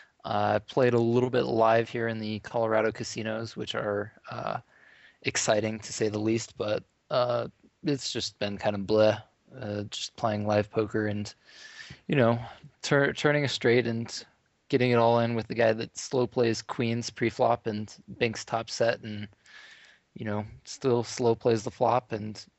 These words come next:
gets it all in on the turn versus my straight and then hits. Boats up, so that's no fun, but keep playing. It's, it's okay. It, the games are really,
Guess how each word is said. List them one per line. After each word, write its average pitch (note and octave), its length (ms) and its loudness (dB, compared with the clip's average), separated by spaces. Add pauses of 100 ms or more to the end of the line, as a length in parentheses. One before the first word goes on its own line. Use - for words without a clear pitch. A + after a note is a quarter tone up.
(120)
gets - 180 -10
it A#2+ 80 -4
all A#2+ 200 4
in A#2 120 0
on A2+ 100 2
the A2+ 80 -2
turn A#2 280 -2
versus A2 280 0
my A2 100 -2
straight A2+ 260 0
and A2 120 -2
then A2 140 0
hits. A2+ 440 -4 (1000)
Boats A2 260 2
up, A2+ 220 0
so G#2+ 340 0 (280)
that's D3 200 -4
no G#2 140 -2
fun, G#2+ 320 -4
but G#2 260 -2 (1080)
keep F#3 160 0
playing. B2 500 2
It's, A2+ 340 -10 (120)
it's C3+ 160 -4
okay. A2 420 0 (100)
It, G#2+ 240 -12
the A#2+ 160 -2
games G#2+ 300 -4
are G2 100 -8
really, G#2 380 -6